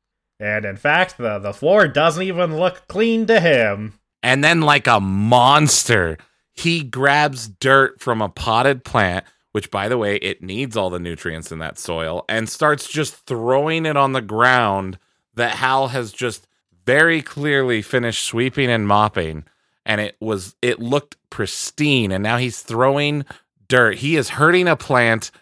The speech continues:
Speaker 2: and just in general being an asshole.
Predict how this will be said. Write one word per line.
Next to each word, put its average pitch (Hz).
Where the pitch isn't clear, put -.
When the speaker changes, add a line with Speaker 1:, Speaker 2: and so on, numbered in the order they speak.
Speaker 2:
and 156
just 139
in 127
general 127
being 127
an 110
asshole. 107